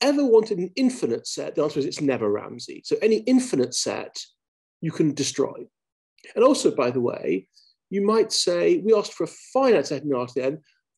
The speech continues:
It's actually the same as the whole of R to the N. It doesn't actually matter. So you could say, it's equivalent definition, X is Ramsey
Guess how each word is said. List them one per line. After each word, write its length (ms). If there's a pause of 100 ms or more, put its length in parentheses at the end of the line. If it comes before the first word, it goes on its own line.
It's 120
actually 200
the 60
same 280
as 100
the 60
whole 220
of 80
R 180
to 140
the 140
N. 200
It 80
doesn't 200
actually 220
matter. 480 (100)
So 100
you 160
could 300
say, 500 (380)
it's 140
equivalent 300
definition, 680 (380)
X 340
is 220
Ramsey 260